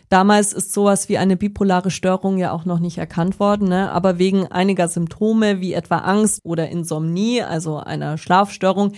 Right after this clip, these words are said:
hätten ihr Ärzte dann die Beruhigungstabletten verschreiben können.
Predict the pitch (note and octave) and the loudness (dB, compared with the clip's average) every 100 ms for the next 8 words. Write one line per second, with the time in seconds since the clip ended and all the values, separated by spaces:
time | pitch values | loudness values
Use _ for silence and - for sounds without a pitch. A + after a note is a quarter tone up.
0 | - - A#3+ B3+ A#3+ G#3 F3+ G#3+ - - | -8 -4 0 2 2 2 0 0 -2 -2
1 | A#3 A#3 F3+ F3+ G3 F#3+ F#3 G3+ A3+ G#3+ | -2 -2 0 0 0 -2 -2 0 0 2
2 | F3+ E3 - - D#3 D#3+ D#3+ D#3+ - C#3+ | 0 -2 -4 -6 -6 -8 -8 -8 -6 -8
3 | D3+ D#3+ D3+ C#3+ - | -6 -8 -6 -8 -10